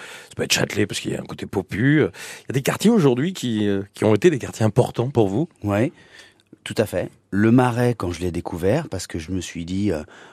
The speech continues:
Speaker 2: ah, et c'est là que je viens me balader le dimanche.
Speaker 1: C'est piéton en plus en ce moment, le,
Speaker 2: Ouais.
Speaker 1: le week-end.
Speaker 2: Et donc j'y allais souvent, euh, avec mon ex-femme, on,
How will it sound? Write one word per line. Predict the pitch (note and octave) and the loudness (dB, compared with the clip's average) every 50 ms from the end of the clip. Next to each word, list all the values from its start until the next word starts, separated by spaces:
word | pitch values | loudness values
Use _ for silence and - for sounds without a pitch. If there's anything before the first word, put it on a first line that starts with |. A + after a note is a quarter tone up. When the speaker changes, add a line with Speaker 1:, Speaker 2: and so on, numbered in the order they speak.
| - _ - - | -20 _ -10 -6
Speaker 2:
ah, | - - - | -4 -4 -4
et | - - | -6 -6
c'est | - - - F2 | -6 -6 -4 -4
là | F2 F#2+ | -4 -4
que | E2+ | -4
je | - D#2+ | -6 -8
viens | D2+ D2+ E2 E2 D#2+ | -10 -8 -8 -8 -6
me | E2+ | -4
balader | D#2 E2+ E2+ E2+ D2+ E2 D#2+ | -4 -2 -2 -2 -2 -4 -6
le | D2+ | -6
dimanche. | C#2+ D#2 D2 D2+ D#2 - - - - _ _ _ _ _ _ _ _ _ _ _ _ | -8 -8 -8 -8 -8 -8 -10 -12 -14 _ _ _ _ _ _ _ _ _ _ _ _
Speaker 1:
C'est | - - | -6 0
piéton | - - F#2+ - B2 G#2+ | 2 2 2 4 2 2
en | E2+ D#2+ | 2 -2
plus | - - - - | -4 -6 -4 -4
en | F#2 | -4
ce | - - E2+ | -4 -4 -6
moment, | D#2 - E2+ | -8 -8 -8
le, | - - | -8 -6
Speaker 2:
Ouais. | E2 D#2 D#2 | -6 -2 -2
Speaker 1:
le | F2 | -2
week-end. | F2 F2 E2+ - - - - - _ _ _ _ _ _ _ _ | -2 -2 -4 -8 -14 -18 -18 -20 _ _ _ _ _ _ _ _
Speaker 2:
Et | - F#2+ F2 | -4 -4 0
donc | F#2+ G2 F#2+ - | 0 -2 -2 -2
j'y | - G2 F#2+ | 0 0 2
allais | F2+ F2+ F2+ | 2 2 0
souvent, | - - A2 G2 F#2 F#2+ G2 G2 G2 G2 F#2+ F2+ E2+ | -2 -4 -4 -2 0 2 2 2 2 2 0 0 -2
euh, | D#2+ D#2 D#2 D#2 D#2 D#2 - - _ - - - _ _ _ | -2 -4 -4 -6 -6 -8 -10 -12 _ -20 -20 -20 _ _ _
avec | - F#2 D#2+ E2+ D#2+ - | -8 -6 -6 -6 -6 -4
mon | E2+ E2+ E2+ | -4 -2 -2
ex-femme, | E2+ E2 - - - F#2 F2+ F#2 F#2 F2+ - _ _ - - _ _ | -2 -2 -2 -4 -2 -2 0 0 -2 -4 -6 _ _ -20 -20 _ _
on, | - E2+ F2 E2+ E2+ E2 E2+ | -6 -4 -2 0 0 0 -2